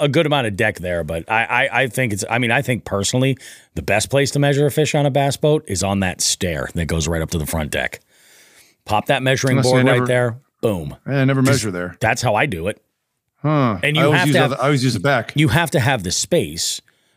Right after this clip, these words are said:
Speaker 1: you know, in order to be able
Speaker 2: That's,
Speaker 1: to do
Speaker 2: that's
Speaker 1: it.
Speaker 2: the thing.
Speaker 1: You
Speaker 2: Like,
Speaker 1: have to
Speaker 2: when
Speaker 1: be,
Speaker 2: I show
Speaker 1: yeah.
Speaker 2: up to fish on Andy's boat,
Speaker 1: Mm-hmm.
Speaker 2: I know he makes a face <laughs> because
Speaker 1: You bring a catch
Speaker 2: I've got,
Speaker 1: board.
Speaker 2: I bring a bunch of shit.
Speaker 1: Yeah.
Speaker 2: No, I, I br-, and that stair is usually got something on it.
Speaker 1: Yeah.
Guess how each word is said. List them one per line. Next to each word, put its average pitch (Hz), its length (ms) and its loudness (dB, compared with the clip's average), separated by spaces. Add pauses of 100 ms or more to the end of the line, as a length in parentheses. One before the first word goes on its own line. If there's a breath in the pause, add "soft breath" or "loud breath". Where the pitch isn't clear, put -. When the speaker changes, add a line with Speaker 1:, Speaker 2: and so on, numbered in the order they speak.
(120)
Speaker 1:
you 120 100 2
know, 110 160 0
in 113 60 2
order 110 160 2
to 110 60 0
be 107 80 0
able 104 100 0
Speaker 2:
That's, 151 180 0
Speaker 1:
to 151 60 2
do 160 60 2
Speaker 2:
that's 170 260 0
Speaker 1:
it. - 20 -2
Speaker 2:
the 139 80 2
thing. 143 320 2
Speaker 1:
You 123 120 2
Speaker 2:
Like, 127 80 2
Speaker 1:
have 131 120 2
to - 60 -2
Speaker 2:
when 131 80 2
Speaker 1:
be, 135 60 4
Speaker 2:
I 143 100 2
show 151 240 0
Speaker 1:
yeah. 143 120 4
Speaker 2:
up - 140 -6 (240 loud breath)
to - 80 -4
fish 139 320 0
on 123 140 0
Andy's 131 340 2
boat, 107 460 -2
Speaker 1:
Mm-hmm. 107 300 2 (380)
Speaker 2:
I 117 100 2
know 143 180 4
he 139 100 2
makes 127 260 0
a - 40 -4
face - 580 -2 (380)
<laughs> - 440 -2
because 139 560 -2 (100)
Speaker 1:
You 110 120 2
bring 110 180 2
a 104 80 0
catch 120 220 2
Speaker 2:
I've 117 40 -2
got, 127 280 2
Speaker 1:
board. - 80 -20 (160)
Speaker 2:
I 123 180 2
bring 127 200 0
a 127 40 2
bunch 135 200 0
of 113 60 -4
shit. 175 240 2
Speaker 1:
Yeah. 165 140 4
Speaker 2:
No, 156 160 2
I, 120 120 0 (120)
I 107 100 0
br-, 117 160 -2
and 120 360 0
that 123 260 0
stair 135 480 0
is 117 460 -4 (420 soft breath)
usually 113 320 0
got 127 180 2
something 123 260 -2
on 123 220 2
it. 101 140 -8
Speaker 1:
Yeah. 101 260 -2